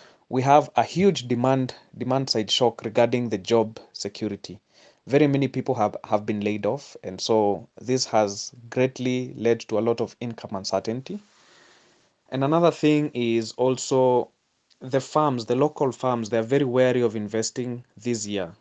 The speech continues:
you know, because they don't know how the situation will play out. So investments are down,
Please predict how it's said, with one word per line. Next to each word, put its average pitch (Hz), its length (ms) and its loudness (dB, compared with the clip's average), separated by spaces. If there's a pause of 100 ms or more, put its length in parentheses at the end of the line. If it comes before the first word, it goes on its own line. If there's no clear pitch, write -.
(140)
you 101 100 -16
know, 117 140 -6
because 110 400 -4
they 104 100 -4
don't 117 220 -2
know 113 100 -2
how 113 140 -2
the 110 100 -2
situation 107 500 -6
will 92 120 -10
play 107 220 -6
out. 104 260 -4 (220)
So - 140 -2
investments 135 580 -2
are 92 100 -4
down, 127 400 -8